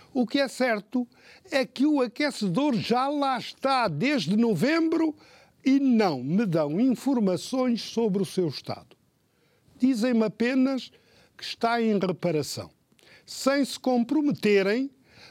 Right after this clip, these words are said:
com a entrega. Pergunto se não existe um prazo legal para uma resposta ou devolução. Com efeito,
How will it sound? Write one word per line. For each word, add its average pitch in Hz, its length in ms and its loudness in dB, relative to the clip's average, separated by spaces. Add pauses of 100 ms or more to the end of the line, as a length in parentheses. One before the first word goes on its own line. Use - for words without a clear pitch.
(180)
com 269 300 0
a 285 80 0
entrega. 208 1200 0 (540)
Pergunto 294 580 2
se - 160 -2
não 285 300 4
existe 220 720 2
um 214 120 2
prazo 208 600 -2
legal 196 520 2 (520)
para 220 180 0
uma 202 200 0
resposta 240 800 -4 (240)
ou 214 200 0
devolução. 156 720 -2 (1500)
Com 254 240 0
efeito, - 600 -6